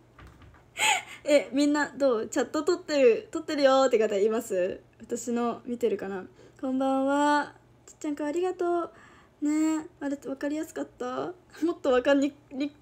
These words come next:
くしてもいい？<laughs> 謎解きみたいになっちゃうかも。足し算引き算とかにしちゃう。<laughs> 次。<laughs> アイ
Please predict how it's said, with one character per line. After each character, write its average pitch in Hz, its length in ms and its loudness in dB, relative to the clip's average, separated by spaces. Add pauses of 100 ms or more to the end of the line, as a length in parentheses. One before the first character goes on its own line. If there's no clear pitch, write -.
く 277 120 -4
し - 120 -8
て 269 80 -4
も 254 120 0
い 254 340 -2
い？ - 40 -6 (720)
<laughs> - 720 -6
謎 277 240 -4
解 302 160 -10
き 311 100 -8
み 294 160 -6
た 294 100 -6
い - 20 -2
に 226 80 -8
な 214 60 -8
っ - 20 -10
ち - 100 -14
ゃ - 20 -12
う - 40 -12
か - 60 -16
も。 240 120 -14 (500)
足 294 220 6
し 403 60 8
算 415 180 6
引 523 80 -6
き 349 100 -2
算 262 140 4
と 220 80 -4
か 208 80 -6
に 226 80 -6
し - 60 -16
ち 214 80 -8
ゃ 202 60 -2
う。 208 100 -6 (100)
<laughs> - 260 -10
次。 254 300 -4
<laughs> 330 80 -2 (3250)
ア 294 60 -2
イ 381 40 8